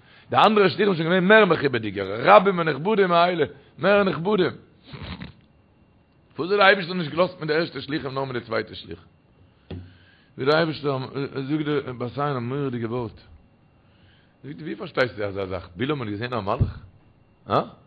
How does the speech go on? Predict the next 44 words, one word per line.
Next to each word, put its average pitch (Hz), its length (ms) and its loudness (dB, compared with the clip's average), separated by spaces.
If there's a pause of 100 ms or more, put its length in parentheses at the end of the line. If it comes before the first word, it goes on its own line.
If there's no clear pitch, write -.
(500)
דער 113 180 -4 (140)
בלעם, 147 360 2 (140)
דער 113 140 -4
חיים 147 200 0
הקדוש 127 280 -8
רופט - 200 -8
אים 139 100 -6
אן, 151 120 -6 (100)
פי 160 120 -6
חזיר 139 480 -2
רופט 104 200 -8
אים 98 180 -4
אן. 87 60 -8 (600)
דער 123 100 -8
ערגסטער, 151 380 -2 (260)
אלזא 139 160 -4
רופט 185 160 -8
אים 208 60 -6
אן 202 160 -6
חיים 196 180 -2
הקדוש. 104 320 -8 (360)
ווי 175 220 -10
פארשטייסטו 240 460 0
דאס, 208 80 -4
ער 196 200 2
האט 220 140 6
געזען 220 280 -2
א 226 40 2
מלאך? 208 440 2 (1200)
יא, 110 140 0
דער, 113 180 -4
דער, 101 180 -6 (100)
דער, 113 120 0
דער 107 120 -6
לעצטע 120 220 -6
פאר 120 160 -6
אין 120 80 -6
דער 113 100 -4
טיר, 127 140 -4
איינער 117 200 -2
האט 95 80 -14
געזען 110 220 -6
א 110 40 -4
מלאך? 135 300 -4